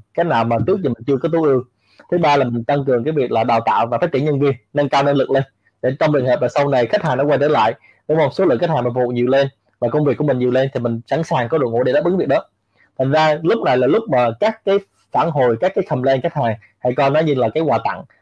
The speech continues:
Và đây là xử lý, xử lý từng cái quà tặng một và xử lý từng cái để làm sao cải thiện hệ thống nội bộ nó tốt hơn. Và cứ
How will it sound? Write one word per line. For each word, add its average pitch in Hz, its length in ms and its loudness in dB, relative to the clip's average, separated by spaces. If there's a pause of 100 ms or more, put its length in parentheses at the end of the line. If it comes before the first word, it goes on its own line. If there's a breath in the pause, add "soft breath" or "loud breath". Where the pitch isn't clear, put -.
Và 123 80 -2
đây 135 140 2
là 139 120 2
xử 131 140 -2
lý, 143 220 0 (200)
xử 135 160 0
lý 180 300 0
từng 131 180 0
cái 165 80 2
quà 143 140 2
tặng 120 240 -2
một 120 220 0
và 117 100 0
xử 131 120 0
lý 143 100 2 (160)
từng 123 180 -2
cái 139 240 0 (240 soft breath)
để 135 100 0
làm 127 160 2
sao 131 140 0
cải 139 160 0
thiện 127 120 0
hệ 117 80 0
thống 147 140 0
nội 139 60 0
bộ 113 160 0
nó 120 80 -2
tốt 165 160 0
hơn. 131 180 2 (400)
Và 123 160 0
cứ 196 80 2